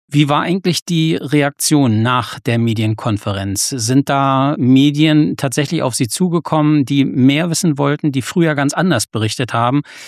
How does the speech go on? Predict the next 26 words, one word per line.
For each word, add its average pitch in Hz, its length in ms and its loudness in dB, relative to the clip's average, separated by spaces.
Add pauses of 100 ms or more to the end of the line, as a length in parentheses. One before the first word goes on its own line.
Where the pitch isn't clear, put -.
(140)
Oder 131 280 -2
haben 139 140 0
Sie 131 100 -2
Reaktionen 135 600 0
von 127 160 -2
Berufskollegen 139 720 0
bekommen, 139 560 0
die 131 100 -6
gesagt 131 400 -4
haben, 131 380 -2 (360)
„Lieber 123 280 -2
Daniel, 127 420 2
wir 117 100 0
haben 123 140 2
das 123 160 -2
früher 127 320 -2
ganz 123 180 -2
anders 127 360 0
gesehen, 117 300 0
wir 120 80 0
müssen 120 200 -2
uns 120 120 0
entschuldigen“, 127 520 -2
oder 147 240 -4
irgendwas 135 260 -2
derartiges? 147 680 -6